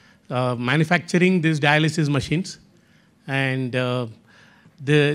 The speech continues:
the, there is, she heads the R and D for medical devices there. And it's a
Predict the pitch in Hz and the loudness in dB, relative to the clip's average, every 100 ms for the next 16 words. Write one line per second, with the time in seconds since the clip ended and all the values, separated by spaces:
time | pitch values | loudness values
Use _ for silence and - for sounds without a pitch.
0 | 135 135 143 131 143 147 156 143 123 156 | -2 0 0 2 2 4 4 4 0 -6
1 | 156 - 165 135 165 160 156 156 135 151 | -4 2 4 4 4 2 4 4 6 8
2 | 170 160 190 247 - - - 143 135 139 | 6 8 4 2 -8 -16 -4 2 4 4
3 | 160 170 147 147 143 156 127 135 220 - | 6 4 6 6 6 4 4 2 2 -4
4 | - - _ - - _ - 139 131 127 | -20 -20 _ -20 -20 _ -8 -4 -4 -4
5 | 127 123 - 127 123 123 120 | -6 -8 -6 -4 -2 -2 -4